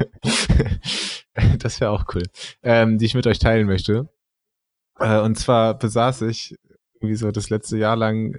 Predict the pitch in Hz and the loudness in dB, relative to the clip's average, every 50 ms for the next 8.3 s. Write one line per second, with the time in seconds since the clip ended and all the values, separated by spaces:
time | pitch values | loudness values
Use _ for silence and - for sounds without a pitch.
0 | - - - 113 110 110 104 113 113 - 117 117 113 - - 107 - - 110 120 | -8 -4 -2 0 0 0 0 -2 -2 -2 -2 -4 -2 -2 -2 -4 -2 -2 -2 -2
1 | 131 - - 131 127 123 127 139 147 135 - 107 98 90 92 - - 101 95 98 | -2 -2 -2 0 0 0 0 -2 -2 -2 -2 -2 -2 -2 -2 -2 -2 -2 -2 0
2 | 98 104 95 95 98 98 - - - - 104 104 98 - 101 104 104 98 90 98 | 0 0 0 0 0 -2 -4 -6 -6 -2 0 0 2 0 0 0 0 0 0 -2
3 | - - 98 98 98 - - 98 - - 95 98 95 95 87 87 - 95 92 - | -2 0 0 0 0 0 -2 -2 -4 -2 -2 -2 -2 -2 -4 -4 -6 -6 -8 -8
4 | - - 98 92 - 101 95 - 98 95 - 98 98 92 95 107 107 - - 110 | -8 -8 -6 -4 -4 -4 -2 -2 -2 -2 -2 -2 -2 0 0 0 0 0 -2 -2
5 | 107 - 107 104 101 101 - - _ _ _ _ _ _ _ _ _ _ _ _ | 0 2 2 2 2 0 -2 -4 _ _ _ _ _ _ _ _ _ _ _ _
6 | _ - 101 101 110 113 113 117 113 110 110 113 104 101 110 104 104 101 101 98 | _ -4 0 2 4 4 4 4 4 4 4 2 2 2 2 4 4 4 4 4
7 | 98 98 98 104 107 101 - _ _ _ _ _ _ - 110 107 101 - 98 98 | 4 2 2 0 0 -4 -6 _ _ _ _ _ _ -4 -2 -2 0 0 0 0
8 | 98 98 98 98 98 101 | 0 0 -2 -2 -4 -6